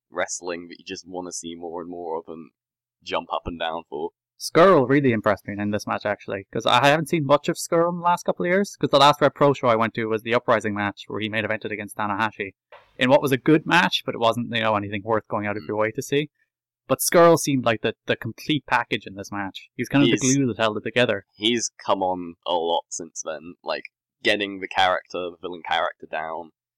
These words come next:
Speaker 1: getting his mannerisms down, really becoming, li-, like I say, a complete package, as well as being a good wrestler, which he's even improved on that.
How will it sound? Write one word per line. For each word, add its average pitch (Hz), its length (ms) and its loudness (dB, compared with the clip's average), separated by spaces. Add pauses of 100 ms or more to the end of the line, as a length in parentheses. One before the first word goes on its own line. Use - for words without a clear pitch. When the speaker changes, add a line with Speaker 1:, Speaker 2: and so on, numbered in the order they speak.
(140)
Speaker 1:
getting 98 220 -4
his 95 160 -10
mannerisms 87 960 -10
down, 82 440 -10 (520)
really 113 220 0
becoming, 98 500 -4
li-, 80 100 -10 (120)
like 87 160 -8
I - 40 -20
say, 85 220 -8
a 65 60 -10
complete - 400 -10
package, - 440 -10
as 87 180 -10
well 95 220 -4
as 87 240 -12 (200)
being 90 280 -6
a 82 80 -10
good 90 240 -14
wrestler, 90 320 -8
which 85 140 -10
he's 98 260 -10
even 90 220 -16
improved 87 380 -14
on 85 180 -10
that. 85 240 -4